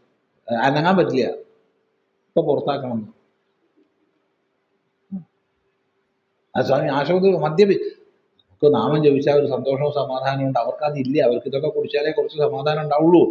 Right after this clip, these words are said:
ആയിക്കോട്ടെ, ഇനി ഇത് വേണ്ടാന്ന് വെച്ചാൽ പോരെ. അതോടുകൂടി നിർത്തി പരിപാടി, പൂജ നിർത്തി. കാരണം നമ്മള് നിയന്ത്രണം വിട്ടു. പത്ത് മുന്നൂറ് ചില്ലാൻ പേര് വരിക, ആ, ഇവിടെ റിസോഴ്സസ് ഇത്ര പേർക്കെന്ന് കണക്കാക്കി വെച്ചിട്ടുണ്ടാവും.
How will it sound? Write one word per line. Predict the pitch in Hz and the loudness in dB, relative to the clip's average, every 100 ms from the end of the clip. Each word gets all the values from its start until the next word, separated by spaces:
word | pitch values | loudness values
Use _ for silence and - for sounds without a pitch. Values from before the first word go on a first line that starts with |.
| - | -2
ആയിക്കോട്ടെ, | - _ _ _ 143 147 | -14 _ _ _ -4 0
ഇനി | 143 123 | 2 2
ഇത് | 156 160 | 0 0
വേണ്ടാന്ന് | 139 139 160 | 0 -2 -2
വെച്ചാൽ | 165 151 | 0 -2
പോരെ. | 147 135 | 0 -2
അതോടുകൂടി | 127 143 160 170 165 147 147 | -4 0 2 4 2 2 2
നിർത്തി | 139 - - | 0 0 0
പരിപാടി, | 151 117 117 104 - - _ _ _ _ _ _ _ 120 131 | 0 0 -2 -2 -4 -14 _ _ _ _ _ _ _ -2 0
പൂജ | 143 | 2
നിർത്തി. | 147 127 107 - - - _ _ _ _ _ _ _ _ _ _ _ - | 0 0 -4 -6 -8 -14 _ _ _ _ _ _ _ _ _ _ _ -2
കാരണം | 165 175 | 0 0
നമ്മള് | 147 185 | 0 0
നിയന്ത്രണം | 180 170 190 208 | 2 2 2 4
വിട്ടു. | 196 170 175 - _ _ _ _ _ _ | 2 2 -4 -8 _ _ _ _ _ _
പത്ത് | - 165 | -2 0
മുന്നൂറ് | 156 156 160 151 | 0 2 2 2
ചില്ലാൻ | 151 151 | 2 2
പേര് | 151 139 143 | 4 4 6
വരിക, | 160 135 139 135 - _ _ _ _ _ _ _ _ _ _ _ _ _ _ | 4 4 2 -4 -10 _ _ _ _ _ _ _ _ _ _ _ _ _ _
ആ, | 127 | -16
ഇവിടെ | 170 _ - 131 147 | -16 _ 0 4 6
റിസോഴ്സസ് | 143 156 160 175 170 | 6 4 4 4 2
ഇത്ര | 165 175 | 2 4
പേർക്കെന്ന് | 170 165 170 170 | 4 4 2 2
കണക്കാക്കി | 156 143 160 156 | -2 0 -2 2
വെച്ചിട്ടുണ്ടാവും. | 165 139 143 165 135 123 123 - | 2 2 0 -2 -2 -2 -6 -12